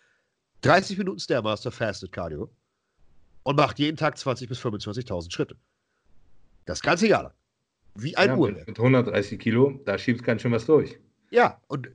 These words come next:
Speaker 1: natürlich, der hat sich jetzt, der war jetzt gut, äh, anderthalb Monate auf den hundertdreißig, weil ich gesagt habe, okay, hier ist Stopp,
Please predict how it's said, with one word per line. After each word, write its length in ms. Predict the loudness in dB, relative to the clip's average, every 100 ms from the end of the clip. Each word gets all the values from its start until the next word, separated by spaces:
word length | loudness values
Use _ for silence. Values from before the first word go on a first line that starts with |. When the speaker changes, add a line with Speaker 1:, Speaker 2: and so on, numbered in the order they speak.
| -6
Speaker 1:
natürlich, 400 | -2 2 2 2
der 120 | 0
hat 80 | -2
sich 120 | -4
jetzt, 300 | -8 -8 -6
der 120 | -2
war 160 | 2 2
jetzt 180 | 2 -2
gut, 160 | -6 -6 -10 _ _ _ _ -20 -20 -20 -18
äh, 100 | -8
anderthalb 600 | 0 4 4 4 4 2
Monate 440 | 4 2 2 2
auf 160 | 2 2
den 140 | 2
hundertdreißig, 720 | 0 0 0 0 0 -2 -4 -2
weil 80 |
ich 60 | -2
gesagt 200 | 0 0
habe, 100 | 0
okay, 180 | 0 0
hier 100 | 0
ist 80 | 2
Stopp, 320 | 2 2